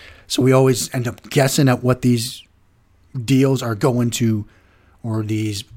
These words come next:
people walking away, the guys that you lose via free agency, are going to end up becoming in terms of compensatory picks. It's never a one-to-one situation. And that's something I learned just basically in the past couple of days, going through this stuff.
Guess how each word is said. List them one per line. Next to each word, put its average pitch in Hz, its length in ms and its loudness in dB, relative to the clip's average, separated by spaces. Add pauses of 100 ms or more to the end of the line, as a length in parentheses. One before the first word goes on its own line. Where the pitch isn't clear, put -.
(160)
people 139 280 0
walking 123 320 -2
away, 151 320 2
the 110 240 -4
guys 117 240 -2
that 120 80 -12
you 113 100 -4
lose 135 220 4
via 113 200 -2
free 117 280 -2
agency, 127 360 -2 (280)
are 113 80 -6
going 135 240 0
to 123 120 -10
end 123 200 -2
up 143 160 0 (240)
becoming 165 460 0
in 120 80 -2
terms 120 240 -2
of 113 100 -10
compensatory 110 680 -6
picks. - 340 -2 (280)
It's - 140 -10
never 135 260 0
a 139 80 4
one-to-one 127 520 2
situation. 120 580 0 (460)
And 101 80 -6
that's 101 100 -4
something 110 260 -4
I 113 100 -2
learned 117 440 -2 (880)
just - 360 -4
basically 185 320 2
in 208 40 0
the 190 60 -2
past 190 220 4
couple 196 180 -2
of 160 80 0
days, 175 400 -4 (960)
going 113 240 -4
through 123 160 -2
this 147 160 0
stuff. - 340 -6